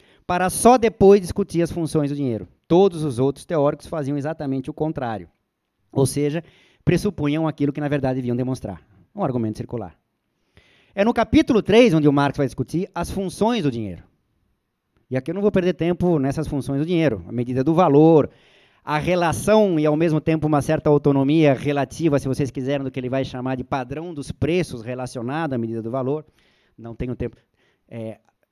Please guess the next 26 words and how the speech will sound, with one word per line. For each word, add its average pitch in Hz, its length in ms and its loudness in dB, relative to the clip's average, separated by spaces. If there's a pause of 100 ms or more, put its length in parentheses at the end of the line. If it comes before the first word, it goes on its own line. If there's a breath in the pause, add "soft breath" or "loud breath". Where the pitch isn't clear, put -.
(120)
a 123 80 -12
minha 135 180 -8
sorte 156 280 -6
é 165 60 -6
que - 80 -10
o 156 40 -14
Paulo, 127 300 -2
amanhã 120 240 -8
à - 20 -10
noite, 135 220 -8
vai 151 80 -10
falar 135 280 -10
de 139 100 -14
dinheiro, 123 480 -8
dessas 113 260 -16
coisas. 147 340 -12
Eu 151 120 -10
não 156 80 -12
quero 139 200 -8
pautar 127 460 -6
a 110 40 -10
fala 120 280 -12
dele, 160 260 -6
mas, 151 160 -10
enfim. 147 300 -14 (580 soft breath)
É, 110 380 -14